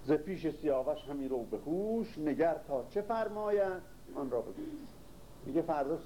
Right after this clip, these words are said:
صبح می‌ری پیش سیاوش، می‌بینی چی دستور می‌ده، همونجور عمل می‌کنی. بعد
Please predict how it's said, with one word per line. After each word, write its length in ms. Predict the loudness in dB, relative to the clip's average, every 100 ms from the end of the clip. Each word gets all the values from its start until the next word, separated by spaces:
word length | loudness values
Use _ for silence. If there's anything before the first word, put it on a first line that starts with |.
| 2
صبح 280 | 6 4 2 -14 -16 -16 -16 -16 -16 -16 -16 -16 -10
می‌ری 280 | 0 4 2
پیش 240 | 0 -8
سیاوش، 1000 | -10 0 2 4 4 2 2 0 -4 -8 -16 -16 -16 -16 -16 -16 -16 -10
می‌بینی 340 | -2 2 4 2
چی 180 | 0 2
دستور 500 | 4 2 -2 0 0
می‌ده، 220 | 4 4
همونجور 380 | 2 -4 -6 -6
عمل 340 | -4 -4 -4
می‌کنی. 300 | -6 -12 -12 -12 -14 -14 -16 -16 -16 -16 -16 -16 -16 -16 -16 -16 -16 -16 -16 -16 -16 -16 -16 -16 -16 -16 -16 -16 -16 -16 -16 -16 -16 -16 -16 -16 -16 -16 -16 0
بعد 380 | 2 4 0 -4